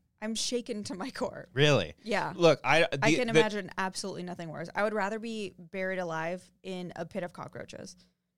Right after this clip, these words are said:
Speaker 2: I don't like cockroaches. Yeah, those
Speaker 1: Nobody
Speaker 2: are,
Speaker 1: likes
Speaker 2: yeah.
Speaker 1: cockro-, that's the point. Sharks are terrifying.
Speaker 2: Patrick Hogue says, "Hard mic drop from Christian." Thank you. Thank you.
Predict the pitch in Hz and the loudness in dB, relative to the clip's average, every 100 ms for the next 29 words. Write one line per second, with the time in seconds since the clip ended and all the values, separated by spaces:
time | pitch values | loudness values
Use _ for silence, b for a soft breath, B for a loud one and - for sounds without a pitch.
0 | _ - 104 123 76 80 78 - 57 - | _ -14 -10 -8 -8 -10 -12 -12 -20 -20
1 | - 78 78 185 214 285 294 277 226 202 | -16 -12 -8 -4 -4 -4 -4 -4 -6 -6
2 | - 143 214 - - - 196 - 185 - | -6 -6 -8 -10 -10 -6 -6 -8 -14 -10
3 | 226 175 180 202 190 - 190 190 208 - | -8 -8 -8 -8 -8 -10 -10 -10 -10 -14
4 | 95 - 104 - - 95 92 92 - 95 | -12 -6 -4 -4 -6 -6 -6 -8 -6 -6
5 | 92 90 90 - 80 - 85 - 85 87 | -6 -10 -10 -8 -8 -8 -18 -14 -12 -12
6 | - 135 131 120 113 - _ 123 127 - | -4 -2 0 -2 -4 -6 _ 0 2 2
7 | 113 110 | 2 0